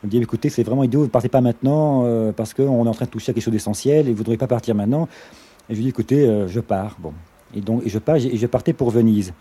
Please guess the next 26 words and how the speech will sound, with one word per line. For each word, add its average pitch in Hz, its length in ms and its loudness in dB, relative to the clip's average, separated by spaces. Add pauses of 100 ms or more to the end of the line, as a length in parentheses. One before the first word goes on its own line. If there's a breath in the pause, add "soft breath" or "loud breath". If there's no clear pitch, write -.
(360 soft breath)
C'était 131 240 0
à 107 180 4
Pâques. 92 400 -2 (640 soft breath)
Et 120 560 4
là-dessus, 117 300 -2
donc, 120 140 0
je 104 60 -2
suis 110 140 -4
à 110 40 0
Venise, 131 520 0 (100)
et 113 380 -2
à 104 60 -10
Pâques - 220 -4
soixante-quatre 107 500 -6
ou - 20 -8
soixante-trois, 98 360 -8
hein, 135 120 -6 (540 soft breath)
il 104 100 -8
sort - 160 -10
qui 120 120 -10
je - 100 -12
tombe, 151 140 -2
place 110 180 -4
Saint-Marc, 139 300 -2
sur 120 140 -2
Lacan, 135 380 -2